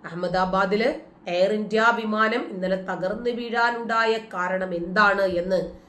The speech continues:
വിശദമായിട്ടുള്ള പരീക്ഷണങ്ങളും നിരീക്ഷണങ്ങളും നടക്കുന്നുണ്ട്. ഈ സാഹചര്യത്തിൽ ഇതിനകത്ത് ശക്തമായ രൂപത്തിലുള്ള ആരോപണം ഉയരുന്നത് ഒരു അട്ടിമറി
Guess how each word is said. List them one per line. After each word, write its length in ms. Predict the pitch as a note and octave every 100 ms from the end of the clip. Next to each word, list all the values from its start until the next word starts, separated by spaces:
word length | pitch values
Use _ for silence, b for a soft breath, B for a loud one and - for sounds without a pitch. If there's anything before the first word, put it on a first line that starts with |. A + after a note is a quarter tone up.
| B B B B
വിശദമായിട്ടുള്ള 1600 | F#3+ B3+ B3+ - D4 C#4+ D4 C#4+ D4 D4 D4 D4+ - D4 C#4 C4+
പരീക്ഷണങ്ങളും 1080 | B3+ G#3+ A3+ A#3+ C4 A3 A3 A3 G#3+ G3+ F3+ -
നിരീക്ഷണങ്ങളും 1300 | F#3+ F#3+ G3+ A3 A3 - G#3+ G3 G3 G3 G3 F#3 F#3 - - _ _ _ - _ _ _ _
നടക്കുന്നുണ്ട്. 560 | F#3 E3+ E3 E3 E3+ - -
ഈ 100 | A#3
സാഹചര്യത്തിൽ 800 | - D3+ D#3+ E3 D#3 D3+ G#3 B3+ - B B B B B
ഇതിനകത്ത് 680 | B3 C4+ A3 F3+ - F3 E3+ - B B B -
ശക്തമായ 960 | B3+ A#3+ - C#4+ C#4 C4+ C4+ C#4 C4
രൂപത്തിലുള്ള 580 | A#3 - G3 G3+ F#3 F3+
ആരോപണം 760 | F#3 F#3 F3+ F#3+ G3+ G3 F#3+ F#3
ഉയരുന്നത് 840 | F#3+ E3+ E3+ E3+ E3+ E3 E3+ E3 F3+
ഒരു 240 | E3+ - -
അട്ടിമറി 880 | F#3+ - - - A3+ A3+ G#3+ G#3+